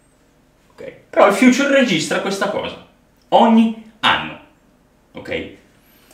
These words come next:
Quindi io posso comprare qua e vendere qua. Ogni anno compro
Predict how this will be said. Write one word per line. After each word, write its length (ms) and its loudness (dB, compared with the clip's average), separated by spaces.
Quindi 220 -4
io 60 -2
posso 240 -4
comprare 360 -6
qua 380 -6
e 100 -12
vendere 300 -8
qua. 160 -16
Ogni 280 -2
anno 300 -12
compro 600 -8